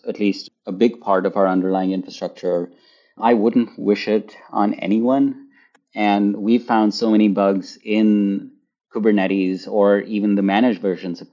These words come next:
especially the managed versions of Kubernetes, less so in pure Kubernetes itself. So I know for a fact that G K E has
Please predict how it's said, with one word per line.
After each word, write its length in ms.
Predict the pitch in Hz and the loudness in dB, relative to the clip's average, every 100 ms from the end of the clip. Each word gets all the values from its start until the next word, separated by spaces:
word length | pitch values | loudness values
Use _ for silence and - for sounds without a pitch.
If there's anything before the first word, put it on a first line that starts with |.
| 98 | -6
especially 760 | 107 - - - 156 - 180 | -6 -6 -16 -2 -2 2 4
the 80 | 123 | 4
managed 360 | 107 98 98 85 | 4 2 0 0
versions 400 | 90 87 82 - | -2 -4 -10 -14
of 80 | |
Kubernetes, 640 | - 90 87 85 - 82 - | -12 -6 -6 -6 -8 -12 -2
less 280 | 101 101 - | 0 0 -2
so 200 | 110 95 | 0 0
in 340 | 95 90 92 - _ _ _ | 2 0 -4 -10 _ _ _
pure 220 | 110 104 | 2 2
Kubernetes 540 | 92 98 90 90 87 82 | 0 -4 -4 -4 -4 -6
itself. 540 | - - 85 - - | -10 -8 -8 -8 -12
So 420 | - 95 87 - - - _ | -4 -2 0 -4 -14 -20 _
I 140 | - 110 | 0 4
know 160 | 104 | 4
for 240 | 98 101 95 | 2 0 0
a 40 | |
fact 380 | - 95 82 - | 0 0 -2 -4
that 160 | 92 90 | -6 -6
G 180 | 101 | -8
K 140 | 92 98 | -6 -4
E 640 | 90 92 90 87 87 - _ _ _ _ - | -4 -4 -4 -4 -6 -10 _ _ _ _ -20
has 840 | - 95 90 87 85 - - - | -8 -2 0 0 -2 -6 -20 -20